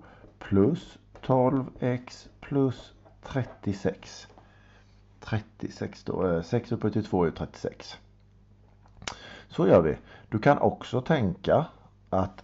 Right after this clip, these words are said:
ha, har jag upphöjt till en tvåa där, då är det ju egentligen x plus sex gånger x plus sex. Det är alltså, den där tvåan säger att det är två såna här parenteser gånger varandra.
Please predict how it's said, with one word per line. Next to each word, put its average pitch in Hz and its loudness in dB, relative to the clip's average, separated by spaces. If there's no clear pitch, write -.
ha, 95 0
har 95 4
jag 117 6
upphöjt 110 0
till 110 0
en 104 2
tvåa 98 6
där, 92 4
då 85 2
är 107 6
det 90 0
ju 104 2
egentligen 95 0
x 104 -4
plus 98 -2
sex - -8
gånger 113 -2
x 113 -4
plus 104 -2
sex. - -8
Det 104 -6
är - -2
alltså, 131 -6
den 113 0
där 98 4
tvåan 120 0
säger 101 2
att 95 -2
det 104 0
är 98 -2
två 95 -2
såna 139 -4
här 135 -2
parenteser 131 -2
gånger 123 0
varandra. 95 0